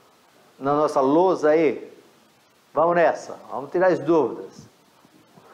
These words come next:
Olha o que é que nós temos aí. Primeira questão,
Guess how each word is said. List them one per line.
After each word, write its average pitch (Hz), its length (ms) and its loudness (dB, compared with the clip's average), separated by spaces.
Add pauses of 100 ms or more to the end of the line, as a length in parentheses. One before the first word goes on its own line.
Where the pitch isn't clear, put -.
(1300)
Olha 214 220 2
o - 20 -10
que 233 80 -2
é - 20 -4
que 202 60 -6
nós 208 180 -2
temos 190 260 0
aí. 139 320 0 (1700)
Primeira 185 840 2
questão, 151 600 0